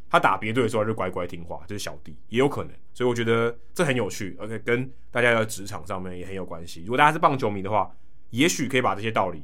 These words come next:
套用在职场上面，可以去实行看看。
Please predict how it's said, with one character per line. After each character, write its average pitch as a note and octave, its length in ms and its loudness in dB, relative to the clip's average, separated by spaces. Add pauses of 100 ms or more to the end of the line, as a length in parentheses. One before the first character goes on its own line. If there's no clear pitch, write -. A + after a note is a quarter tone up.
(100)
套 A2+ 140 0
用 A2 60 0
在 G2+ 160 0 (160)
职 - 140 -8
场 F2 180 -8
上 E2 200 -10
面， D#2 180 -10
可 A2 80 -4
以 A2 40 -4
去 B2 280 -2
实 - 180 -4
行 G#2+ 160 -6
看 G2+ 140 -4
看。 F#2 180 -4